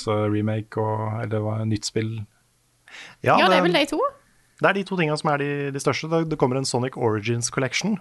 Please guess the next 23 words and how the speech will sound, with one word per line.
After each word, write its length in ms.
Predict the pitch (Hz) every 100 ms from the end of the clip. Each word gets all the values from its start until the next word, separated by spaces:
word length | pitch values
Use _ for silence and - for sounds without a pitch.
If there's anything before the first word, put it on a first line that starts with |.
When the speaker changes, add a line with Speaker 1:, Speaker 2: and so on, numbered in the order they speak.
| - _ _ _ _ _
Speaker 1:
Mm. 140 | - 113
Speaker 2:
som 140 | 104
jeg 140 | 113 151
tror 100 | 139
er 60 | 120
basert 320 | 127 123 110
på 80 | -
de, 220 | 117 113 113
eh, 520 | 113 107 110 110 110
de 260 | 104 107 104
mobilportsa 1000 | 107 107 104 98 101 101 - 110 - 147
til 240 | 143 120 113
Christian 380 | 120 113 - 110
Whitehead. 460 | 107 - 170 147 - - _ _ -
Og 80 | 120
det 80 | 143
er 140 | 101
jo 60 | 107
faktisk 240 | 113 117 -
veldig 160 | 107
bra 140 | 104 98
versjoner 300 | 104 104 107
av 220 | 107 101